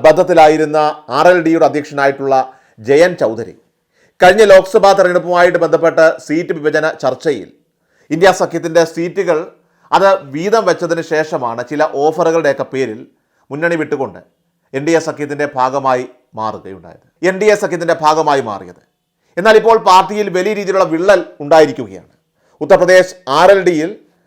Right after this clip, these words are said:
ജനറൽ സെക്രട്ടറിയായ, ആ, ഷസീബ് റിസ്വി രാജിവെച്ച വാർത്ത പുറത്തു വന്നതോടെയാണ്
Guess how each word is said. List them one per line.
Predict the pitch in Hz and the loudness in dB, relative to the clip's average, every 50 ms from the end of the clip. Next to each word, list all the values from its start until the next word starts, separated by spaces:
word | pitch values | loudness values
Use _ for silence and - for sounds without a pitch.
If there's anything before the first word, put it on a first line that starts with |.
| _ _ - | _ _ -2
ജനറൽ | 156 165 180 - | -2 0 0 0
സെക്രട്ടറിയായ, | 180 151 170 160 160 175 170 160 160 160 160 156 156 - - 117 | 0 0 0 2 2 4 4 6 6 6 6 4 2 0 -4 -4
ആ, | 123 123 123 127 - | -2 -2 -2 -2 -2
ഷസീബ് | - 165 160 - 233 233 220 175 190 175 170 - 135 | -2 -2 -2 -2 -4 -6 -2 0 2 0 2 0 -2
റിസ്വി | 143 147 147 - 151 135 98 - _ _ _ - 135 | -2 -2 -2 -6 -12 -12 -12 -14 _ _ _ -2 0
രാജിവെച്ച | 135 147 151 160 156 151 151 139 139 | 0 2 2 0 0 0 0 0 0
വാർത്ത | 139 139 139 - 175 156 - - - | 0 0 0 -2 -4 -4 -6 -8 -6
പുറത്തു | 127 135 131 147 139 | -4 -4 -2 -2 -2
വന്നതോടെയാണ് | 131 131 135 135 131 123 104 98 117 | -2 -2 -2 0 0 0 -2 -2 -6